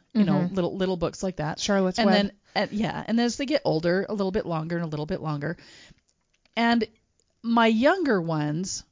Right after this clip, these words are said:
Speaker 1: would sit there and listen to the books that were on a higher level than they would ever be able to read on their own, or that I would even choose to read to them if they were the only child.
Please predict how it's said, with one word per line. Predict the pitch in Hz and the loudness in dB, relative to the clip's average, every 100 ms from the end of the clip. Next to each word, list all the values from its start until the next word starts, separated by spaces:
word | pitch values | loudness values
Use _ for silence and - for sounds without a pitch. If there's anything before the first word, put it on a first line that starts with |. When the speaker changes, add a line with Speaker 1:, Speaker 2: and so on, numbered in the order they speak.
| _ _ _ _ - | _ _ _ _ -6
Speaker 1:
would | 220 220 - | 2 2 2
sit | - 240 | -2 0
there | 247 | 0
and | 220 | 2
listen | 233 277 - 208 170 165 - _ - | 2 2 2 -2 -2 -4 -8 _ -6
to | 233 214 | -2 0
the | 208 | 0
books | 208 - - | 0 -2 -4
that | 208 | -4
were | 185 | -2
on | 190 | 0
a | 190 | 0
higher | - 208 196 180 | 0 4 4 4
level | 180 180 160 143 143 - _ | 4 2 2 -2 -2 -10 _
than | - 202 190 | 0 2 6
they | 180 | 6
would | 170 160 - | 6 2 2
ever | 220 185 165 | 2 4 4
be | 165 | 2
able | 151 151 | 0 -4
to | 151 156 | -6 -6
read | 143 | -6
on | 143 | -6
their | 151 - | -6 -8
own, | - - - - | -12 -16 -20 -4
or | 311 311 285 | 6 10 10
that | 214 208 | 8 6
I | 180 | 4
would | 180 175 | 4 2
even | 160 165 | 2 -2
choose | - 202 - | 0 -2 -2
to | 165 | -4
read | 170 151 | -4 -4
to | - 180 | -2 -2
them | 151 | 0
if | 151 - | -2 -2
they | 160 | -2
were | 151 | -2
the | 156 | -4
only | 151 143 131 | -4 -4 -4
child. | - - - | -8 -10 -10